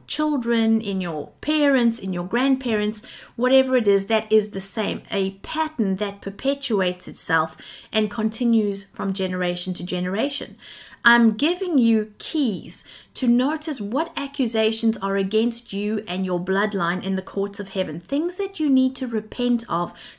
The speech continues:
to break that curse and stop it from carrying on into another generation. Today I'm gonna start looking at idol worship, and again, have your pen and paper handy because I'm gonna give you a lot of scriptural references.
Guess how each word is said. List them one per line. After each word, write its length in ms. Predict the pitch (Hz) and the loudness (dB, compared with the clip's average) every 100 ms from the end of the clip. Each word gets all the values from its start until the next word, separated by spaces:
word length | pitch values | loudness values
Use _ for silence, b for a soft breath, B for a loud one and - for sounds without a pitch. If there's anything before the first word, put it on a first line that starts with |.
| - | -6
to 160 | 233 | -2
break 380 | 185 196 262 311 | 0 2 0 0
that 260 | 285 262 - | -4 -6 -8
curse 500 | - 202 190 - - B B B | -4 -2 0 -2 -4 B B B
and 140 | 196 | 0
stop 400 | - - 233 233 | 2 2 -2 -2
it 140 | 220 - | -6 -8
from 260 | - 208 190 | -6 -4 -4
carrying 420 | - 208 202 196 | -4 -6 -4 -4
on 180 | - 185 | -4 -4
into 260 | 185 180 196 | -4 -4 -4
another 300 | 190 180 185 | -4 -4 -6
generation. 800 | 180 170 165 185 190 - - - _ B B B B B | -4 -4 -4 -4 -4 -8 -12 -16 _ B B B B B
Today 360 | - 226 320 320 | -2 2 4 4
I'm 140 | 285 | 4
gonna 160 | 247 214 | 2 0
start 340 | - 220 214 | 0 -2 -2
looking 440 | 208 196 202 196 202 | -6 -4 -6 -4 -6
at 120 | 196 | -6
idol 360 | 196 202 208 196 | -2 0 2 0
worship, 520 | 185 185 185 226 226 | 0 -2 -2 -6 -6
and 160 | 202 202 | -6 -4
again, 460 | 196 220 226 269 381 B B B | -2 0 2 0 -4 B B B
have 180 | 277 | -2
your 160 | 277 277 | 0 -2
pen 240 | 269 269 | 0 0
and 160 | 269 262 | 2 2
paper 280 | 254 247 240 | 0 -4 -4
handy 460 | 226 233 233 226 | -4 -2 0 0
because 360 | 240 214 214 202 | -2 -4 -4 -2
I'm 120 | 196 | -2
gonna 160 | 196 196 | -4 -4
give 220 | 196 220 | -2 -2
you 160 | 226 208 | -2 -2
a 20 | |
lot 200 | 190 226 | -2 -4
of 80 | 247 | -4
scriptural 560 | - 269 262 302 277 | -4 -6 -6 -4 -2
references. 720 | 196 180 175 170 - 170 180 | -2 -4 -4 -6 -2 -2 -2